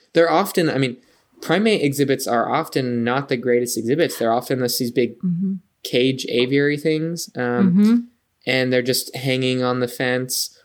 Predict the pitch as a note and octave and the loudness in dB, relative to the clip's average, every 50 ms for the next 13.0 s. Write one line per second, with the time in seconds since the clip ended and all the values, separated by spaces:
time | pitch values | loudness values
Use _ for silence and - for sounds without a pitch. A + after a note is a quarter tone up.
0 | _ _ _ C3+ C3+ C3 C3 C3 B2 - - - C#3 C3 C3 B2+ B2+ B2+ B2+ B2+ | _ _ _ 0 0 2 0 -2 -2 -2 0 0 0 0 0 0 0 0 0 0
1 | A#2 A#2 B2 A#2+ A#2+ B2 B2 B2+ A#2+ - C3 A#2+ A#2+ - - F3+ - F3+ F3 - | 0 0 0 0 0 0 -2 -2 -4 -4 -4 -6 -4 -4 -4 -4 -4 -4 -6 -8
2 | _ _ _ _ _ _ _ _ _ - A#2+ A#2 A#2+ A#2 A#2 A2 - - - _ | _ _ _ _ _ _ _ _ _ -6 -2 0 0 0 0 0 -2 -6 -14 _
3 | _ _ _ _ _ C3 B2 - - - D3+ D#3+ D#3+ - E3 C#3+ C3+ C3 C3 - | _ _ _ _ _ -2 0 0 2 4 4 4 4 4 4 4 4 4 2 2
4 | C#3+ C3 B2+ A#2+ - - A#2+ A#2+ C3 C3+ C3 B2 A#2+ A#2+ A#2+ A#2+ A#2 A#2 A#2+ B2+ | 0 0 0 -2 -2 -2 0 2 2 2 0 2 2 2 2 4 4 4 4 4
5 | C3+ - - B2 A#2+ - B2 A#2+ A#2+ A#2 A2+ A#2 A2+ - - A#2 A#2 A#2 B2+ C3 | 2 0 -2 -4 -2 -2 -2 -2 -2 -2 -2 -4 -4 -4 -2 -2 -2 -2 -2 -2
6 | B2+ C3 B2+ B2+ C3 C3+ C#3 - C#3+ C3+ C3+ C3 B2+ B2+ C3 C3+ C#3 C3 C#3 C3+ | 0 2 4 4 4 4 2 2 2 2 2 2 2 4 6 6 6 6 4 2
7 | C3 C3 C3 C3 B2+ B2+ - C#3 B2+ C3 C3 - C#3+ C3 C3 B2+ A#2+ A#2 B2+ B2+ | 0 0 0 0 -2 0 0 2 2 2 0 0 0 2 2 2 2 2 0 0
8 | C3 C3+ C3 C3 - B2 A#2+ - - A#2+ B2 B2 B2 A#2+ A#2+ A#2+ A#2 A#2 - _ | 0 -2 -4 -4 -4 -6 -4 0 0 2 2 4 2 2 2 0 -2 -4 -6 _
9 | _ _ _ _ _ _ _ _ _ _ _ _ _ _ - - - - - - | _ _ _ _ _ _ _ _ _ _ _ _ _ _ -14 -14 -14 -14 -18 -20
10 | - - - - - _ _ - - - - - - D3 C3 C3 C3+ C3 B2+ B2+ | -20 -20 -18 -20 -20 _ _ -20 -14 -14 -14 -12 -6 -2 2 2 2 2 0 0
11 | - D3+ D3 D3+ D3 B2+ C#3 C3 B2+ A#2+ - - - - - B2 A#2+ A#2+ - - | 0 2 2 2 2 2 0 0 0 0 -2 -4 -4 -2 0 0 2 2 0 -4
12 | - _ _ _ _ _ _ _ _ _ _ _ _ _ A#2 A#2 A2+ A2+ A2 A2 | -8 _ _ _ _ _ _ _ _ _ _ _ _ _ -6 -4 -4 -4 -6 -8